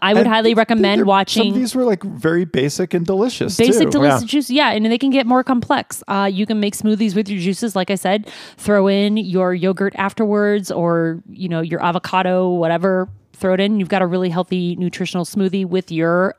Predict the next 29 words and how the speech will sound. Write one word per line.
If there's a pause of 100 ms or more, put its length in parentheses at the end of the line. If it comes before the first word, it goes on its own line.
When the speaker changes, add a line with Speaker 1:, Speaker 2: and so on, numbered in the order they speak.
Speaker 1:
uh,
your
omega-three
fatty
acids.
Speaker 2:
Yeah,
and
throwing
yogurt
in
there (200)
is
Speaker 1:
Mm-hmm.
Speaker 2:
good.
Speaker 1:
Yep. (180)
Speaker 2:
Mm.
Speaker 1:
Um,
and
then
there's
also
documentaries
out.
The,
one
of
the
ones
that